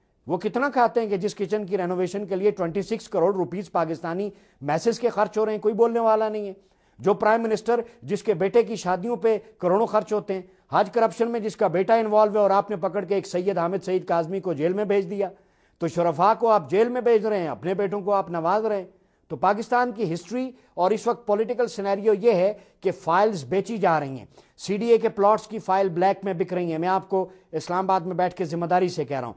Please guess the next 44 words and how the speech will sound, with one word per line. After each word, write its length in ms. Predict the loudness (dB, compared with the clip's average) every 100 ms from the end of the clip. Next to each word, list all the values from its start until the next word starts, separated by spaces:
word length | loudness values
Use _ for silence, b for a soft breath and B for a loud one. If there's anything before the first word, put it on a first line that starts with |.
| b b b
ہر 140 | 2 4
office 340 | 2 2 -2
میں 100 | -4
تقرری 460 | -8 -2 -2 0 2
ہو 120 | 2
رہی 220 | 2 0
ہے، 80 | -2 -4 b
دو 220 | 0 2
سے 160 | 2 0
تین 240 | -2 -6
تین 180 | -6 -2
لاکھ 360 | 2 2 0 -10 -8
لیے 240 | -2 0
جا 180 | 0 -2
رہے 80 | -4
ہیں، 60 | -12 b b
Transfer 400 | -4 -4 -2 -2
کا 140 | 0
پانچ 300 | 0 0 -2
پانچ 320 | -4 -6 -6 -2
لاکھ 280 | -2 0
لیا 160 | 0 0
جا 180 | 0 -4
رہا 80 | -6
ہے، 60 | -12 b b 0
within 220 | 2 4 2
district 460 | 0 -2 -2 -2
دس 240 | 0 0 2
لاکھ 220 | 0 0
لیا 180 | 0 2
جا 180 | 4
رہا 80 | 4
ہے، 60 | 2 B B
District 360 | -2 0 0
سے 120 | 0 0
باہر 260 | 2 2
پندرہ 340 | 0 -2 0 0
سے 140 | -2
بیس 300 | -2 -4 -2
لاکھ 240 | -2 -2
لیا 180 | -4 -6
جا 160 | -6 -8
رہا 60 |
ہے۔ 60 | -12